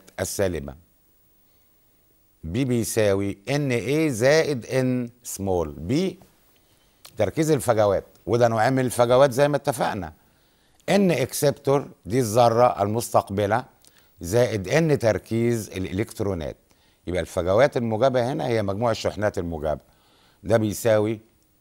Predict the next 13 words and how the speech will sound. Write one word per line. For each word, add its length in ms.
مجموع 400
نوعين 580
من 280
الشحنات 560
السالبة، 580
إن 160
إكسبتور 760
إن 140
إيه 400
زائد 360
تركيز 400
الإلكترونات 840
إن. 400